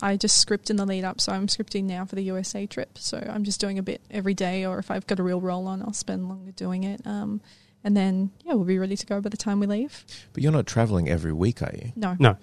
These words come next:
Speaker 2: So how do you create content weekly when you're only traveling? How many times throughout the year would you travel?
Speaker 1: Maybe once a month.
Speaker 2: Okay, so twelve times a year, but fifty-two videos a year.
Speaker 1: Mm.
Speaker 3: Yes.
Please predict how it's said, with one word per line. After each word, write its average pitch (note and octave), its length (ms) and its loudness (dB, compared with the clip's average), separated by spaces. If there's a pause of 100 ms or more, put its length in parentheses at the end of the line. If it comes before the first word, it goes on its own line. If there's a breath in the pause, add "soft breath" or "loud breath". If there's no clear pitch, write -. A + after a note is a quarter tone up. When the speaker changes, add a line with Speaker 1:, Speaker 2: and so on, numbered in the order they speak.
(160 soft breath)
Speaker 2:
So A2 180 0
how A#2+ 160 4
do B2+ 80 2
you A2+ 160 2 (120)
create F#2+ 400 0
content F#2 500 0
weekly F2+ 460 2
when E2 200 2
you're E2+ 140 4
only E2+ 140 2
traveling? E2+ 400 0
How G#2 120 4
many G#2 140 4
times F#2 280 0
throughout - 200 0
the F2 80 0
year E2 140 4
would E2 180 0
you F2 60 -2
travel? F2 440 -4
Speaker 1:
Maybe B3+ 180 0
once F#3+ 280 -2
a G3+ 40 -6
month. G3+ 320 -6 (320)
Speaker 2:
Okay, - 160 -2
so - 200 -4
twelve G2+ 260 -2
times G2 240 0
a F2+ 40 0
year, E2 320 0 (640 soft breath)
but E2 180 2 (300)
fifty-two F2+ 520 0
videos E2 400 2
a A1+ 60 -4
year. G1+ 180 -8 (160)
Speaker 1:
Mm. A3 60 -12
Speaker 3:
Yes. - 380 2